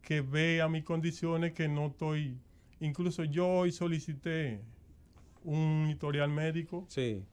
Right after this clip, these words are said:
Speaker 1: pero me dijeron que me lo van a entregar cuestión del martes.
Speaker 2: ¿Cuánto tiempo usted tenía en el Ministerio de Educación?
Speaker 1: Cuatro años.
Speaker 2: ¿Qué trabajaba allá? ¿Qué hacía?
Speaker 1: Eh, puertero. Entonces,
Speaker 2: ¿Cuál
Speaker 1: yo,
Speaker 2: era su salario, señor?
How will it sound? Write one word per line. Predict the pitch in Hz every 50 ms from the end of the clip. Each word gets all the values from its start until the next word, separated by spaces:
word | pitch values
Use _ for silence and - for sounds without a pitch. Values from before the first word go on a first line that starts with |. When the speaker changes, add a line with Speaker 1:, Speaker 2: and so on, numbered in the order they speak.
| - -
Speaker 1:
pero | - 147 151 151 151
me | 147 147 147
dijeron | 143 139 143 151 156 160 151
que | 156
me | 156 151
lo | 151
van | 147 147 151
a | 156
entregar | 151 - 160 160 151 151 147 151 170 180 - - - - - - - - - - - -
cuestión | - 143 135 131 160 156 156
del | 151 151 139
martes. | 139 147 165 185 180 156 135 - 131 123 113 -
Speaker 2:
¿Cuánto | - 139 147 156 156 - 165 160
tiempo | - 160 165 165 156 160
usted | 156 143 - 156 147
tenía | - 156 151 151 151 147 147
en | 147 147
el | 143 143
Ministerio | 147 143 147 147 139 - 147 135 123 123 123 123
de | 123 123
Educación? | 120 123 123 - 131 123 - - 117 107 - 101 - -
Speaker 1:
Cuatro | - - 147 143 143 - 165 151 151 143 131
años. | 123 117 113 120 131 143 143 - - - - - - - - - -
Speaker 2:
¿Qué | - 131
trabajaba | - 151 151 151 156 151 147 156 151 151
allá? | 147 131 120 117 113
¿Qué | - - 151
hacía? | 143 - - 95 73 - -
Speaker 1:
Eh, | 170 139 - - - - -
puertero. | - 135 127 123 123 - 127 120 120 120 127 143 143 - - - - - - - - - - -
Entonces, | - - 156 156 - - 170 160
Speaker 2:
¿Cuál | 170 170 175
Speaker 1:
yo, | 180 190
Speaker 2:
era | 190 185
su | - - 165
salario, | - 165 139 123 113 107 110
señor? | 107 - 117 107 113 117